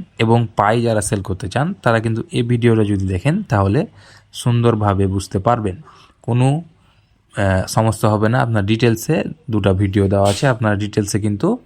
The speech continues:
দেখে আমাদের মাধ্যমে সিদরা বাই সেল করতে পারবেন এবং পাইও বাই সেল করতে পারবেন এবং বিকাশ, নগদ এবং বাইন্যান্সে পেমেন্ট নিতে পারবেন।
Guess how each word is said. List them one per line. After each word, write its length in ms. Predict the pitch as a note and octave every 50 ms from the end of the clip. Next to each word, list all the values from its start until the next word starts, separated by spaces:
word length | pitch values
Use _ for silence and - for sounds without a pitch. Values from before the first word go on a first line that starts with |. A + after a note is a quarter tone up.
| - - - - _ _ _ _
দেখে 440 | - G#2 F#2+ G#2 G#2 G#2 - - E3 G3+ A#3 - _ _ _ _ _ _ _ _
আমাদের 360 | - F#2 F#2 F#2 F#2 F#2+ F#2 F#2
মাধ্যমে 400 | F#2+ F#2 F#2 F2+ F#2 G2+ B2 C#3
সিদরা 380 | C3+ - - C3 A#2+ A#2 A#2 G#2
বাই 160 | G2 G2 F2+
সেল 160 | - - F#2
করতে 240 | F2 - G2 F2 - F#2
পারবেন 260 | F2+ F2+ G2 C#3 E3 E3
এবং 140 | D3+ D3+ D3 C#3 C#3
পাইও 280 | - A2 G#2+ G#2 B2 D#3 -
বাই 220 | - G#2+ G2+ G#2 G2+
সেল 200 | G2 - G#2+ G#2+
করতে 280 | G2+ - C3+ C3 - -
পারবেন 280 | G2+ F#2 F2 F2+ F#2 F2 - -
এবং 180 | G#2 G#2+ B2+ C#3+ C#3+ A2
বিকাশ, 440 | F#2+ F#2+ G2+ G2+ G2+ - A2 A#2 B2 - - -
নগদ 380 | G2 F#2+ F#2+ F#2 G#2+ C3+ D#3+ D#3 D3+
এবং 220 | - G#2 F#2+ G2 F#2+ F#2 F2+
বাইন্যান্সে 460 | F#2 F2+ F#2 F#2 F#2 F#2 F#2 - D3+ F#3 G3+ - _
পেমেন্ট 300 | - B2+ B2 A#2+ A2+ G#2
নিতে 180 | G2 F2+ F2 E2+
পারবেন। 280 | E2 E2 D#2 - -